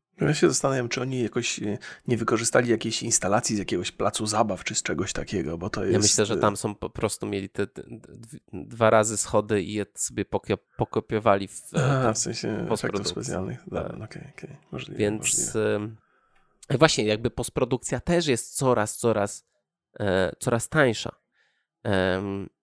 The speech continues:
Speaker 2: kiedyś takie coś jak podmienianie komuś twarzy to był jakiś rocket science i kosztowało miliardy, a teraz
Speaker 1: Mhm.
Speaker 2: telefonem to robisz. No wiadomo, że to nie jest ten poziom, nie? No ale jakby,
Speaker 1: Mhm.
Speaker 2: e, jak ostatnio rozmawiałem z moim znajomym, który się zajmuje postprodukcją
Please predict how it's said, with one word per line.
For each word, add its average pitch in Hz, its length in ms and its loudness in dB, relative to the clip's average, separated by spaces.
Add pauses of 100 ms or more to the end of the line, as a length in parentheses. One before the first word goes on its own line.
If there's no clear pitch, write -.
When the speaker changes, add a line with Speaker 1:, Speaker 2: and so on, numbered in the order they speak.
(240)
Speaker 2:
kiedyś 127 340 2
takie 135 240 0
coś 123 200 -2
jak 123 200 0 (260)
podmienianie 131 640 4
komuś 123 340 -2
twarzy 123 420 4
to 123 160 0
był 120 140 0
jakiś 120 280 -2
rocket 123 400 4
science 120 500 4
i - 40 -8
kosztowało 120 480 4
miliardy, 120 800 4 (220)
a - 80 -2
teraz 131 260 2
Speaker 1:
Mhm. - 60 -2
Speaker 2:
telefonem 147 520 6
to 110 100 2
robisz. 110 180 0
No 123 80 -2
wiadomo, 147 280 2
że 120 80 -2
to 123 80 -4
nie 113 80 0
jest 107 140 -2
ten 107 120 -8
poziom, 104 460 -2
nie? 92 100 -2 (360)
No 107 60 -2
ale 113 100 2
jakby, 120 240 2
Speaker 1:
Mhm. 123 220 2 (680)
Speaker 2:
e, 107 340 2 (100)
jak 131 340 2
ostatnio 127 400 2
rozmawiałem 110 440 2
z 117 60 -8
moim 107 180 0
znajomym, 107 420 0
który 101 240 -2
się 101 140 -2
zajmuje 107 320 -2
postprodukcją 131 840 -2